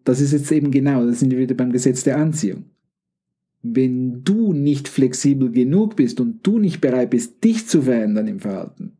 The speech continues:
wie soll sich dann das Gegenüber verändern? Das heißt, du darfst dir überlegen,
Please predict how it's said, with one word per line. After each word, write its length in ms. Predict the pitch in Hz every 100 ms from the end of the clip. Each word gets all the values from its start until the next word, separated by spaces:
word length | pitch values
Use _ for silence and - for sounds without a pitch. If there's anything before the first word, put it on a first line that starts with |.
| _ -
wie 100 | 135
soll 200 | 165 160
sich 180 | 165
dann 160 | 165 143
das 240 | 139 135
Gegenüber 440 | 135 127 131 123 104
verändern? 360 | 95 - -
Das 180 | - 101
heißt, 220 | 127 131
du 60 | 147
darfst 280 | 147 147 139
dir 100 | 151
überlegen, 840 | 143 127 123 127 143 156 156